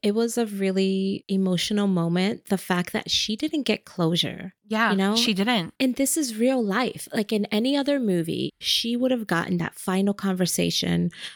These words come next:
Speaker 1: with Nate where she would have gotten to tell him, like, "I'm heartbroken, but I'm gonna be all right," or whatever.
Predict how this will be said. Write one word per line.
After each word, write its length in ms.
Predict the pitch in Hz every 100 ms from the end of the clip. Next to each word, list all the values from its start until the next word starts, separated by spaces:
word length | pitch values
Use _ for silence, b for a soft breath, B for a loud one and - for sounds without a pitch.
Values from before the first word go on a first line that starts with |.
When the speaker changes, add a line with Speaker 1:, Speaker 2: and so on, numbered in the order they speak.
| _
Speaker 1:
with 300 | 190 175 -
Nate 400 | 185 170 165 - -
where 120 | 170
she 160 | - 190
would 100 | 180
have 120 | - -
gotten 280 | 180 - 202
to 100 | 196
tell 300 | - 170 165
him, 180 | 165
like, 200 | 165 151 - B B -
"I'm 140 | 247
heartbroken, 680 | 185 220 220 220 202 202 196
but 140 | 196
I'm 180 | 233 254
gonna 220 | 226 214
be 180 | 208 214
all 140 | 208 190
right," 280 | 185 190 -
or 80 | 170
whatever. 600 | 185 170 160 - -